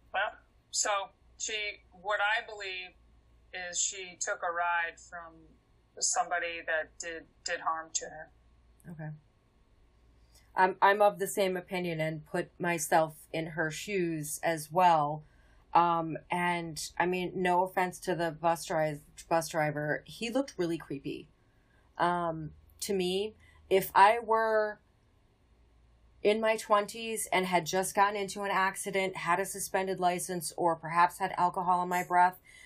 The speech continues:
Speaker 2: and this creepy guy driving a school bus pulls up, there's no way I'm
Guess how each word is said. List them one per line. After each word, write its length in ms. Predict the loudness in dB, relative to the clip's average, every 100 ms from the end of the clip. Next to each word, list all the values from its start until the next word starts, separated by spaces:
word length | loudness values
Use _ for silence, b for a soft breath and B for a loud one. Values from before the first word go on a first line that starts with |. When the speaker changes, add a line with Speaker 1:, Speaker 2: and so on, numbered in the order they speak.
| B 2
Speaker 2:
and 160 | 2
this 180 | 2 0
creepy 320 | -2 -2 0
guy 260 | 4 6 6
driving 320 | 6 6 4
a 40 | -4
school 280 | -4 -4
bus 260 | 0 0 0
pulls 320 | 0 0 2
up, 280 | 4 2 2
there's 220 | 0 0
no 140 | 2 2
way 480 | 6 6 6 2 2
I'm 440 | 4 2 0 -6